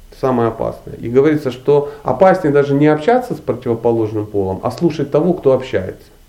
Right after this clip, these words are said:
Потому что он тебе передаст свой вкус к этому. Ты опылишься.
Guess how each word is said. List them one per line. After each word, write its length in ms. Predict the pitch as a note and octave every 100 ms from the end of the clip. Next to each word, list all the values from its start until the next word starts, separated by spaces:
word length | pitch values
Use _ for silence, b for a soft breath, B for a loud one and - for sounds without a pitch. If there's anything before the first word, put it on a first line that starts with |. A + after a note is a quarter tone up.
| _ - _ _ - -
Потому 220 | A#2 C3
что 160 | C#3+ D#3+
он 120 | D3
тебе 200 | B2+ B2
передаст 480 | B2+ B2+ C3+ B2+ -
свой 120 | B2
вкус 340 | - G2+ F#2+ - - _ _ _ _ _ _
к 20 |
этому. 260 | F#2 - - - _ _ _ _ _ _
Ты 80 | A#2+
опылишься. 640 | A#2+ A#2+ A2+ G2+ - -